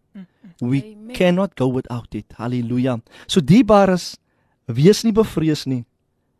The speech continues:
Speaker 2: Moenie angstig wees nie. Halleluja. Want die Here is met ons.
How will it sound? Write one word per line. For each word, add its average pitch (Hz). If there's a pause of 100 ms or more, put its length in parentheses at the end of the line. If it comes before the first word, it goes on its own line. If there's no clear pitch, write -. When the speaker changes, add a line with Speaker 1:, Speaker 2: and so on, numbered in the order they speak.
(440)
Speaker 2:
Moenie 180
angstig 196
wees 139
nie. 117 (120)
Halleluja. 156 (360)
Want 147 (340)
die 147
Here 175
is -
met 127
ons. 131